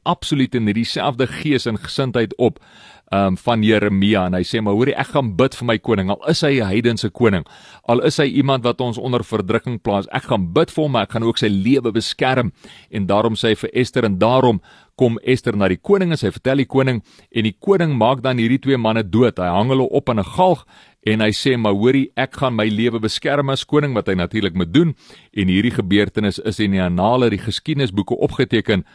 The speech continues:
in die teenwoordigheid van die koning. Ons gaan later weer verwys na daardie annale en die opteken daarvan die boek. Nou, ten slotte hier vanaf, eh, Ester twee dan nou vandag, wil ek jou net aanmoedig, net met die wete dat God is met jou en vir jou,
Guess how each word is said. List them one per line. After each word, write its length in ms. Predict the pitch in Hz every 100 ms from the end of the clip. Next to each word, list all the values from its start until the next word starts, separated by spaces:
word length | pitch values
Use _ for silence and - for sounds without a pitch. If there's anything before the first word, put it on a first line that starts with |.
| _ _ -
in 140 | 104
die 80 | 101
teenwoordigheid 600 | 107 87 92 92 101 90
van 120 | 92
die 80 | 85
koning. 300 | - 82 80
Ons 140 | 92
gaan 200 | - 101
later 360 | 90 95 107 104
weer 200 | 95 98
verwys 480 | - 90 92 92 - _ - -
na 160 | 98
daardie 460 | 87 92 95 92 98
annale 460 | 98 92 85 92 92
en 120 | 87
die 120 | 87
opteken 460 | 85 - 101 90 92
daarvan 260 | 82 95
die 100 | 87
boek. 240 | 73 71 95
Nou, 220 | 110 107 - - _ -
ten 140 | 131
slotte 420 | - - 165 -
hier 300 | 139 113 127
vanaf, 580 | 123 135 135 131 127 -
eh, 300 | - 107 92 95
Ester 400 | - 127 - 143 -
twee 260 | 190 202
dan 160 | 117 76
nou 160 | 78 92
vandag, 460 | - 107 117 - - _ _ 95
wil 160 | 110
ek 80 | 120 113
jou 100 | 123
net 220 | 151 -
aanmoedig, 460 | 113 120 110 107 98
net 200 | 139 175
met 100 | 180
die 80 | 156
wete 320 | 90 123 120 113
dat 160 | 110 -
God 220 | 180 165
is 80 | -
met 260 | 104 123 135
jou 100 | 127
en 100 | 120
vir 320 | 110 - 147 123
jou, 160 | 104